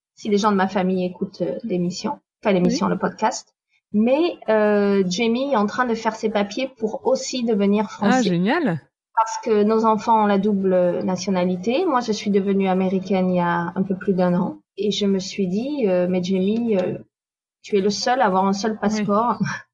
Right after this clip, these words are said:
Speaker 1: Et avec tout ce qui se passe, et justement, les frontières qui se ferment, et cetera, ce serait bien que tu sois français. » Et il m'a dit, « Mais oui, j'ai envie. » Et en fait, on pensait pas que,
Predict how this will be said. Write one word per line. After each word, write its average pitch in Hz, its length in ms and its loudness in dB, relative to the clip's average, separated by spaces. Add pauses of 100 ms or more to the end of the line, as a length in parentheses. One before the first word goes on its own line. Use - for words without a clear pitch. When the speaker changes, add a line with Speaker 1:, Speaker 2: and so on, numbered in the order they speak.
(540)
Speaker 1:
Et 208 400 2
avec 190 240 0
tout 202 120 -6
ce 202 80 -4
qui 208 60 0
se - 300 -10
passe, 262 480 0
et 202 140 2
justement, 226 1000 0
les 214 120 0
frontières 190 400 -4
qui 185 160 -6
se - 160 -12
ferment, 214 560 2
et 180 100 -4
cetera, 196 520 0
ce 220 120 -10
serait 190 220 -4
bien 202 220 -2
que 180 300 -4
tu - 120 -16
sois - 180 -4
français. » 180 400 -4 (180)
Et 180 160 2
il 180 80 0
m'a 175 120 0
dit, « 185 200 -6
Mais 170 120 2
oui, 214 160 -2 (140)
j'ai 185 220 0
envie. » 190 320 0 (120)
Et 185 60 2
en 185 60 2
fait, 269 240 0
on 220 80 4
pensait 208 360 0
pas 262 180 0
que, 208 280 0